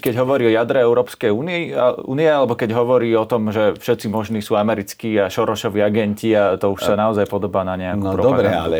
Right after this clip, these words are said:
Speaker 2: chce získať čo najviac percent, tým pádom poslancov. Preto som povedal, že on je fakticky takým strojom, e, na získanie, e, moci.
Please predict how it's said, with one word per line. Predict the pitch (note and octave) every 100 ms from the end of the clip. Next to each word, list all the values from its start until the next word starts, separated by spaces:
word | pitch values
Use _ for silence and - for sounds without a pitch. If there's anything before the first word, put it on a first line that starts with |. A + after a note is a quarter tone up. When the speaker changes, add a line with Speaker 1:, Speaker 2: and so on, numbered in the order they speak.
| E2
Speaker 2:
chce | - - G2+ A#2+ D#2
získať | D#2 C2+ D#2+ - G#2+ G2+ G#2 - _ _ _ _
čo | -
najviac | D#2 F2 F#2 F#2+ F#2+ F2+ G2+ - - _ _ _ _ _ _ _ _ _ _ _
percent, | F2 E2+ E2 - G2 F#2+ F#2 _
tým | F#2+ E2+
pádom | E2+ F2 F2+
poslancov. | E2+ E2 - F2 D2 - - - _ _ _
Preto | F#2+ A#2
som | C#3 F#2
povedal, | E2 E2+ E2 E2 F2
že | E2+
on | F#2+
je | F#2+ F2+
fakticky | - F#2+ - F#2+ - G2
takým | - - G2+ F2+ - -
strojom, | - - B2 C3+ C3+ G2 F2
e, | F2 F#2 F#2 F#2 F2+ E2+ - F2+
na | F#2+ F2+ F2
získanie, | F2+ G#2 G#2 - F#2+ F#2 F2+ F2+ - -
e, | - F2+ F2+ E2
moci. | E2 F#2+ -